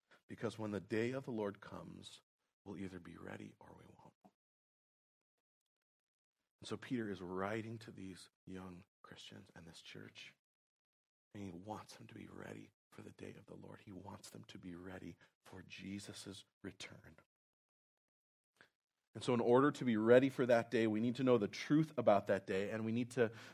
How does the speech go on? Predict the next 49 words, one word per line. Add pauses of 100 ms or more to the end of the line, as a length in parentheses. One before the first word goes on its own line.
(120)
be
able
to, (140)
we
need
to
stand
firm
in
the
truth (160)
of
that
day. (880)
It
would (160)
take
us (160)
way
more
time
than
we
have (420)
<laughs>
to
go
over
all
that
the
Bible
teaches
about
the
day
of
the
Lord.
If
you
want
an
interesting,
lo-,
really
long
Bible
study,